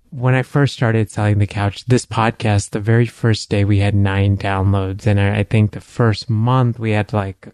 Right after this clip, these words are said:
couple of hundred downloads, uh, over, you know, a couple of episodes. And since then, the podcast now has really grown. And so each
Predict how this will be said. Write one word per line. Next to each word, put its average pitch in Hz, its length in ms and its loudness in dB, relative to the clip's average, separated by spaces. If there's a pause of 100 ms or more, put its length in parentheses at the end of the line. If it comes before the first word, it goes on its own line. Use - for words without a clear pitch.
couple - 340 -4
of 110 80 2
hundred 113 340 2
downloads, 123 560 -2
uh, 107 200 0
over, 110 480 -2 (160)
you 120 120 2
know, 101 260 -2
a 113 280 -10 (300)
couple 113 240 -2
of 104 80 -2
episodes. 104 640 -4
And 113 320 0 (420)
since 196 360 0
then, 120 320 0
the 120 100 0
podcast 131 640 -2
now 113 180 2
has 107 160 -2
really 113 300 0
grown. 107 400 2
And 104 200 0
so 107 220 -2
each 127 420 -2